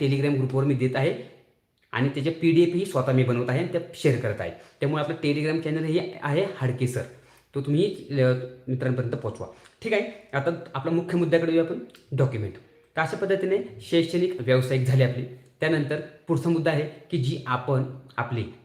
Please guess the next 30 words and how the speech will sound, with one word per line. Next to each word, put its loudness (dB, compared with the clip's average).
टीईटी -2
पेपर 0
क्रमांक 0
एक, 0
पेपर -2
क्रमांक 0
दोन, -2
सीटीटी -2
हेही 4
डॉक्युमेंट 2
तुम्हाला 2
लागणार 0
आहे. -10
पुढे 2
गेलो 2
की -2
आपण 0
आपला -4
जो 4
काय 0
कॅटेगरीचा 2
दाखला -2
आहे, -10
म्हणजे -4
आपली -4
जो -2
काय 2
जातीचा 0
दाखला -2
आहे, -4